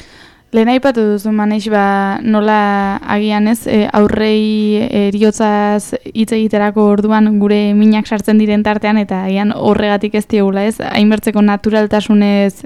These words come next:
hitz egiten. Nola, e, erranen duzu, e, dugula herri-, heriotzarekin harreman hori, hau da, onartua dugu, elo-, edo lehen aipatu duzu, ez, leku egin behar zaiola heriotzari ere, zuek hala egin duzuela etxean, eta nola egiten da,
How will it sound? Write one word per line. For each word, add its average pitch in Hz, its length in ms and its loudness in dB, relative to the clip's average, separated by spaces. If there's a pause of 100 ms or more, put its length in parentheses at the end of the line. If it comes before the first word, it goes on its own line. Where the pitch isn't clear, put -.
(120)
hitz 226 200 0
egiten. 226 420 4 (680)
Nola, 214 960 2
e, 208 280 0
erranen 208 340 2
duzu, 196 880 4 (300)
e, 190 640 0
dugula 208 420 4
herri-, 208 260 -2
heriotzarekin 208 680 2
harreman 202 400 2
hori, 196 180 2
hau 196 140 4
da, 190 180 -2 (180)
onartua 233 600 4
dugu, 240 220 4
elo-, 220 280 0
edo 196 240 4
lehen 208 220 0
aipatu 262 320 0
duzu, 196 260 0
ez, 220 220 -4
leku 214 400 0
egin 214 300 2
behar 202 280 0
zaiola 196 560 0
heriotzari 202 640 -2
ere, 196 260 0 (320)
zuek 220 240 0
hala 214 200 0
egin 208 180 4
duzuela 196 480 0
etxean, 196 420 -2
eta 196 200 0
nola 214 260 4
egiten 202 400 2
da, 185 140 -6